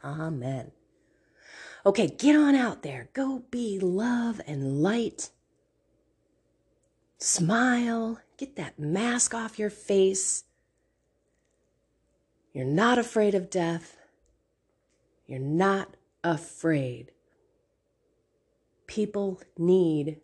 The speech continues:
love and facial interaction, and you go be that today. All righty, everyone. I love you all.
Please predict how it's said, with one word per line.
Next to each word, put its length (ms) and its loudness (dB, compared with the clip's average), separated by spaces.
love 640 -4
and 140 -2
facial 540 4
interaction, 840 0
and 200 2
you 160 6
go 220 4
be 200 4
that 280 -4
today. 420 -10
All 80 4
righty, 260 6
everyone. 340 0
I 100 2
love 320 4
you 220 0
all. 680 2